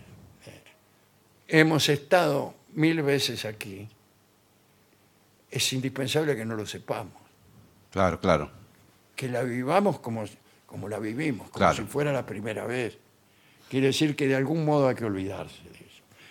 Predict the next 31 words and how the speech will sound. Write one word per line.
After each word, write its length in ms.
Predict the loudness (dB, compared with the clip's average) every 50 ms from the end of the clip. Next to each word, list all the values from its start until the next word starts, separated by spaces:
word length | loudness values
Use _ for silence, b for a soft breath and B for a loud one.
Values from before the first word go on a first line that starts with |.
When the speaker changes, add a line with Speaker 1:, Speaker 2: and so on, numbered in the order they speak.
| b b b b b -2
Speaker 1:
Vivir 320 | 0 2 2 2 0 2
por 160 | 2 2 2
segunda 360 | 2 2 2 2 2 2 4 4
vez 200 | 4 4 2 0
un 120 | -2 -2
episodio, 800 | -2 -4 -6 -6 -4 -2 2 4 4 4 2 2 0 0 -2 -2
sabiendo 640 | -4 -6 -6 -2 0 2 4 4 4 2 0 -4
que 100 | -8 -10 -10
ya 120 | -8 -6
lo 160 | -6 -4 -4
hemos 280 | -4 -2 -2 -2 0 0
vivido, 600 | -2 -2 0 0 0 0 0 0 0 -2 -2 b b b b b b b b b b b b b _ -6
es 200 | 0 2 4 6
en 120 | 8 8
verdad 340 | 8 8 10 10 10 10 10
modificar 680 | 6 4 4 4 4 2 0 4 8 10 10 10 8
el 120 | 6 4 0
episodio. 800 | -2 -2 -2 -2 -2 -2 -2 -2 -2 -2 -4 -4 -4 -6 -8 -8 -12 _ _ _ _ _ _ _ _ _ _ _ _ _ _ _ _ _ _ _ _ _ -20 -20 -18 -18 -10 -2 0
Uno 200 | 2 4 6 6
lo 120 | 6 4
viviría 440 | 4 4 2 2 4 4 4 4 4
de 80 | 4
un 140 | 4 2 2
modo 240 | 2 2 2 0 0
distinto, 720 | -2 -4 -8 -6 -4 -2 -2 -2 -2 -4 -8 -12 -18 -20 -18 -14
¿no? 260 | -14 -12 -12 -14 -16 b b b b b b b b b _ 4
Muchas 280 | 4 4 4 2 0
veces 320 | 0 0 -2 -2 -4 -6 -6
en 140 | -8 -8
este 160 | -8 -8 -10 -10
programa 680 | -10 -8 -10 -8 -8 -10 -10 -8 -8 -10 -10 -12